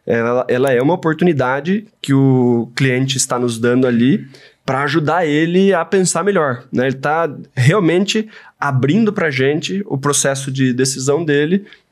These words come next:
e explicando o que está incomodando, né? O que que impede ele de comprar, o que que tá sendo uma preocupação, né? E grande parte dos vendedores não gosta de receber objeções,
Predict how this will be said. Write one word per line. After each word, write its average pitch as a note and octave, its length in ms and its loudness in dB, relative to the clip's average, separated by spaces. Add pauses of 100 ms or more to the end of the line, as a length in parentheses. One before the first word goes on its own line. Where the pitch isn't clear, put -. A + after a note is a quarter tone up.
(420)
e C#3 80 2
explicando F3+ 600 0
o E3+ 120 0
que F#3 280 -2
está F3+ 480 -2 (100)
incomodando, E3 800 0
né? C#3+ 300 0
O C3 100 -2
que D#3 120 -4
que F#3 140 0
impede D3+ 440 2
ele C#3 120 2
de B2+ 120 -6
comprar, B2+ 520 -2 (300)
o - 100 -4
que C#3 200 0
que C#3 600 0 (560)
tá C3+ 140 -4
sendo C#3+ 420 2
uma C#3+ 200 0
preocupação, D3 760 -2 (160)
né? C#3 300 -2 (440)
E D3 420 2 (440)
grande G3+ 380 0
parte D#3 760 -2
dos C3+ 240 0
vendedores C#3+ 1080 0
não G#3 400 4
gosta D3+ 720 -2
de C3 200 -2
receber C#3 580 0
objeções, B2+ 800 -2